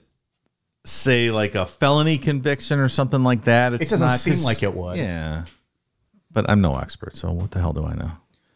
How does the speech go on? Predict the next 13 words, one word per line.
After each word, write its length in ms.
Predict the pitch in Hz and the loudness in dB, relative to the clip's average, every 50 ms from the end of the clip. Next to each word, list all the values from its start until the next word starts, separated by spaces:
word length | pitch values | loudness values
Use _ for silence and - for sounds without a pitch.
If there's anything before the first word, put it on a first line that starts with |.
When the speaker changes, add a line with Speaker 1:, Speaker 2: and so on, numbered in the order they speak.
| _ _ _ _ _ _ _ _ _ - - | _ _ _ _ _ _ _ _ _ -6 -2
Speaker 1:
I 80 | 101 | 0
had 100 | 107 101 | 2 4
a 60 | 95 | 6
Speaker 2:
Yeah. 80 | 90 87 | 6 6
Speaker 1:
more 240 | 90 92 92 92 90 | 6 6 4 4 2
than 140 | 80 80 78 | 2 0 -2
honorable 460 | 76 78 76 73 76 73 71 73 73 | 0 -2 -2 -2 -2 -4 -4 -6 -6
discharge, 800 | - 71 71 - - - 76 73 76 80 - - - - - _ _ _ _ _ _ _ _ _ _ _ _ - | -6 -6 -8 -8 -8 -8 -8 -6 -6 -8 -10 -12 -14 -16 -18 _ _ _ _ _ _ _ _ _ _ _ _ -8
like, 240 | 87 90 82 - 85 | -2 -2 -2 0 2
an 60 | 82 | 2
hour 240 | 80 80 82 78 67 | 4 4 4 2 2
ago. 340 | 65 - 55 53 - 95 - - | 0 -2 -4 -4 -4 -6 -8 -12
Speaker 2:
Yeah. 120 | - 62 | -18 -18